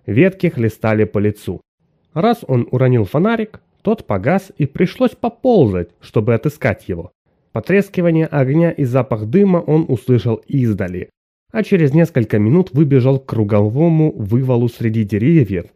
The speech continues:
футов сто в поперечнике, образовавшемуся от удара метеорита. Валежник и трава, загоревшиеся при ударе,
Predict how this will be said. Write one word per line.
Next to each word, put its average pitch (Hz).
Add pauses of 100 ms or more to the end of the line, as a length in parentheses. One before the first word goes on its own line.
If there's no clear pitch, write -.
(400)
футов 185 (120)
сто 156
в -
поперечнике, 110 (280)
образовавшемуся 120
от 107
удара 101
метеорита. 101 (680)
Валежник 156
и -
трава, 139
загоревшиеся 113
при 110
ударе, 160